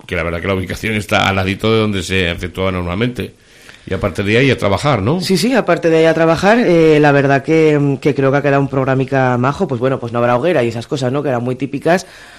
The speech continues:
Speaker 2: pero queda un programa completo, eh, tanto en San Juan como en San Pedro, con diferentes esti-, aparte de los paloteados, ¿no? Que son lo más importante de las fiestas.
Speaker 1: Eso es.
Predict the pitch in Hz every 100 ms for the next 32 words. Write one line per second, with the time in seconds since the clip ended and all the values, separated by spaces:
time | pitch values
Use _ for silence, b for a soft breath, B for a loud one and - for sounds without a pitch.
0 | B B - 170 156 147 143 127 135 135
1 | 131 131 135 135 135 131 143 147 202 220
2 | 147 131 131 127 120 120 123 123 123 127
3 | 123 135 160 151 123 120 117 117 117 123
4 | - - 110 117 120 120 120 120 117 131
5 | 127 127 110 113 113 107 113 110 120 120
6 | 117 117 113 - 127 - 175 - B 95
7 | 95 98